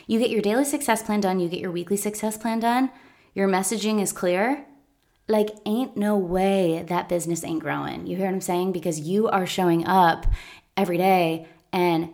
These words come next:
serving your audience, building trust, building brand awareness, getting visible,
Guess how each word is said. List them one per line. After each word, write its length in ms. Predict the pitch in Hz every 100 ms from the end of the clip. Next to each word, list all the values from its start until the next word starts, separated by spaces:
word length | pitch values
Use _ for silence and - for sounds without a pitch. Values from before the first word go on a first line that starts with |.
| -
serving 840 | - 196 185 185 185 175 175 170
your 160 | 175 170
audience, 540 | 175 185 175 160 156
building 420 | - - 185 170 165
trust, 600 | - 208 180 180 - -
building 280 | 190 185 185
brand 240 | 175 170
awareness, 580 | 156 170 208 190 160 165
getting 280 | 180 185 170
visible, 680 | 180 190 160 156 156 156